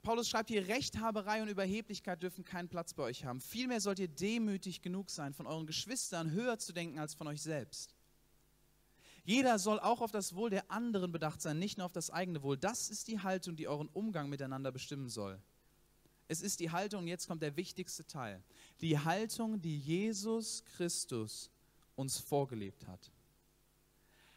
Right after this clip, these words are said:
Hey, das Ziel von Einheit ist nicht Einheit, wusstet ihr das? Das Ziel sind nicht wir selbst, sondern das Ziel sind andere Menschen. Und wir haben ein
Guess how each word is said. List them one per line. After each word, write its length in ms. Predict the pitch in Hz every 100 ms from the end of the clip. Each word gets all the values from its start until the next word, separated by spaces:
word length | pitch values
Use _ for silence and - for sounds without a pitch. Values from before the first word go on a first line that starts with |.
| -
Hey, 180 | 208
das 260 | 185 180 -
Ziel 380 | - - 233 254
von 220 | - 220
Einheit 500 | - 175 202 190 160
ist 160 | 156 170
nicht 220 | 160 -
Einheit, 420 | 139 156 120 -
wusstet 300 | 127 - -
ihr 40 |
das? 320 | 147 185 - - - _ _ _ - _ - _ _ _ _ - - -
Das 300 | 170 170 -
Ziel 420 | - - 269 269
sind 200 | 202 202
nicht 260 | 202 214 -
wir 120 | 196
selbst, 360 | 160 214 196 -
sondern 220 | 185 165
das 260 | 156 -
Ziel 240 | - 226 226
sind 200 | 190 -
andere 360 | 190 220 202
Menschen. 320 | 175 170 156 160
Und 100 | 160
wir 100 | 175
haben 140 | 208
ein 180 | 185